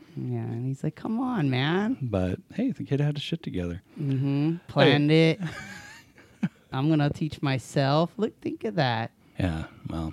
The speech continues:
Speaker 2: anyway, to all the dads and,
Speaker 1: <laughs>
Speaker 2: and moms or whoever the fuck is listening, if you got a kid in school, good luck.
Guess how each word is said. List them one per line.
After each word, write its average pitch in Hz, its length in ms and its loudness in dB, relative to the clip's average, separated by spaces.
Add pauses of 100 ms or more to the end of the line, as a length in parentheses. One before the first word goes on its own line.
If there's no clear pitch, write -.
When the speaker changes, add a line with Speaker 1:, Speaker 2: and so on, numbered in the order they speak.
Speaker 2:
anyway, 90 380 4
to - 120 -2
all 110 140 4
the 104 100 0
dads 95 520 2
and, - 340 4
Speaker 1:
<laughs> - 40 -20
Speaker 2:
and 175 180 8
moms 92 420 2
or 107 140 2
whoever 123 320 10
the 85 80 0
fuck - 260 0
is 92 140 2
listening, 92 280 2
if 85 100 -2
you 117 80 0
got 120 100 6
a 107 60 4
kid - 160 2
in 98 120 4
school, 92 380 2
good 98 180 2
luck. 85 220 0